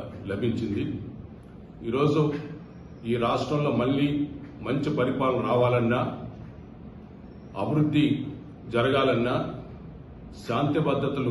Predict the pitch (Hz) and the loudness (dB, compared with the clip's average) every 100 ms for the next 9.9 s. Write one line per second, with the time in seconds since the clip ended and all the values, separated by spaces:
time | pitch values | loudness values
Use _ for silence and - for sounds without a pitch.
0 | - 117 120 131 123 117 117 127 - - | 2 2 2 4 4 4 2 0 -2 -6
1 | - - - - - - - - - - | -10 -14 -16 -16 -16 -16 -16 -16 -16 -16
2 | - - - 113 120 156 156 147 - - | -16 -16 -10 -2 2 6 6 4 2 2
3 | - - - 98 127 135 147 151 135 127 | 0 -4 -10 -2 0 2 2 4 4 4
4 | 131 113 107 - - - 110 131 127 120 | 4 2 -2 -8 -8 -6 -2 2 4 4
5 | 113 123 - - - - - - - - | 4 2 0 -4 -8 -12 -12 -14 -16 -16
6 | - - - - - - - - 104 127 | -16 -16 -16 -16 -16 -16 -16 -12 -2 4
7 | 156 156 156 147 123 139 143 135 123 113 | 8 8 8 6 4 4 4 4 4 2
8 | 127 131 131 117 101 - - - - 123 | 4 4 4 2 0 -6 -10 -10 -4 0
9 | 135 - 107 113 127 127 117 113 127 | 0 0 0 2 4 6 6 4 2